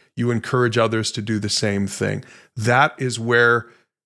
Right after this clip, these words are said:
the Roman culture was in Ro-, in Paul's day, and that's where our culture is in our day. Now we have people encouraging other people to live shamelessly,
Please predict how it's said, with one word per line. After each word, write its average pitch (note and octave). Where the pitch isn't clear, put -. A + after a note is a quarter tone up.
the A2
Roman C3+
culture E3+
was D#3+
in B2+
Ro-, C3+
in B2
Paul's D3
day, D3+
and A2+
that's C3
where B2+
our C3+
culture C#3
is A#2+
in A#2
our A2+
day. A2
Now D3
we C#3+
have C3+
people C#3
encouraging C3+
other A#2
people A2
to C3
live A#2+
shamelessly, A2+